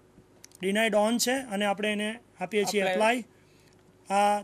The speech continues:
Speaker 1: બત-, બતાવે છે વોર્નિંગ કે આ, આ, આ યુઝર માટે એમ એસ ઓફિસ લોક થવા જઈ રહ્યું છે.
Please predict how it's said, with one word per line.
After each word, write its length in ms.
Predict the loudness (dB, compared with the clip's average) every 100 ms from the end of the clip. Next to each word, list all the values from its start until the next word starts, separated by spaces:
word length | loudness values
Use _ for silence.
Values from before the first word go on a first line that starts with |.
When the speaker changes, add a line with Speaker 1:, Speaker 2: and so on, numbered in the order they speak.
| -4
Speaker 1:
બત-, 260 | -4 -4 -4
બતાવે 480 | -2 2 2 2
છે 140 | 0 0
વોર્નિંગ 440 | 2 2 2 0
કે 60 | 2
આ, 300 | 2 2 0
આ, 540 | -4 -2 0 2 2
આ 40 | 2
યુઝર 380 | 2 2 2
માટે 260 | 2 -2 0
એમ 180 | -2 -2
એસ 120 | -2
ઓફિસ 360 | -4 -2 -6 -6 -16 -8
લોક 260 | 2 4 4
થવા 280 | 0 2 4
જઈ 200 | 4 4
રહ્યું 260 | 4 4
છે. 180 | 0 -8